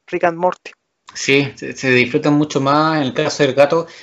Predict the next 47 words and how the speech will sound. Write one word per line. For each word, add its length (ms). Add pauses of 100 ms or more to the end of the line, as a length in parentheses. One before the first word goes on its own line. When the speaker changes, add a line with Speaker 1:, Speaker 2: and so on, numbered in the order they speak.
(880)
Speaker 2:
si 240
lo 120
recuerdan, 880
eh, 340
en 80
la 120
parte 280 (180)
final 400
del 280
capítulo, 800
eh, 600
Rick 440
logra, 300
no 160
me 60
acuerdo 240
muy 160
bien 180
cómo, 300
pero 180
logra 340
dar 200
como 200
con 140
los 120
recuerdos 540
de, 580
de 80
este 220
gato 340
para 160
saber 380
cuál 140
es 80
su 80
historia 440
y 40
la 120
pregunta 300
que 60
todos 160
se 80
hacen 240
de 120
por 200
qué 300
habla. 480